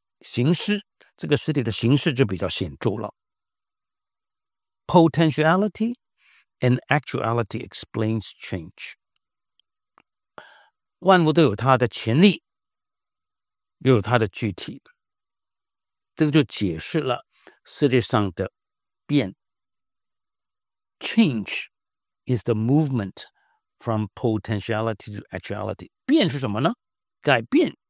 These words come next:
变动，就是从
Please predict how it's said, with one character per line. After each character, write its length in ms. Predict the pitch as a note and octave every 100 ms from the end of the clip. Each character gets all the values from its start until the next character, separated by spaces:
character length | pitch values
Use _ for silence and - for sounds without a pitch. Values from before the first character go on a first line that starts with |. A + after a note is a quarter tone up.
| _
变 220 | A3 G3
动， 300 | D3+ - - - _ _ _ _ _
就 400 | - G3 E3 C3
是 320 | - B2+ - _ _ _ _ _
从 600 | - C3 A2+ B2+ D3 G3+